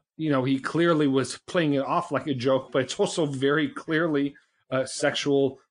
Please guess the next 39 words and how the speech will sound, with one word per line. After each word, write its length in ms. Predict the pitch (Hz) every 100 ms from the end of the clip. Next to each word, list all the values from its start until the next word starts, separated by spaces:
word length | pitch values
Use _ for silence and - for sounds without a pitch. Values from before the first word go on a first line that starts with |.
| _
harassment 680 | 143 135 147 156 - 151 143
and, 320 | 131 127 127 _ _ _ 135
um, 400 | 131 127 123 - _ -
a-, 60 |
a-, 460 | 147 - 143 147 143
abuse 360 | 131 165 254 151
of 100 | 135
this 140 | 131
woman 240 | 147 151 147
who 80 |
was, 260 | 147 139 -
who 100 | 175
was 220 | 165 151
sleeping 480 | 165 196 175 160 147
in 80 | 143
the 60 | 139
midst, 320 | 160 160 -
in 120 | 143
the 60 | 143
midst 300 | 139 151 -
of 100 | 135
a 60 | 135
Middle 300 | 143 139 143
East, 320 | 165 - _ _ _ -
um, 440 | 139 135 131 135 143
uh, 180 | 135 139 - - - -
uh, 20 | 143 -
uh, 200 | 135 - 85 - _
you 140 | 131
know, 80 | 135
a 40 | 120
pretty 320 | - - 120
strenuous 680 | - - 135 143 135 127 - -
trip. 320 | - 180 - -
And 160 | 139 117
so 380 | - 139 135 - - _ _
Al 200 | 131 160
Franken 560 | 165 143 147 151 143 135
has 340 | 135 127 -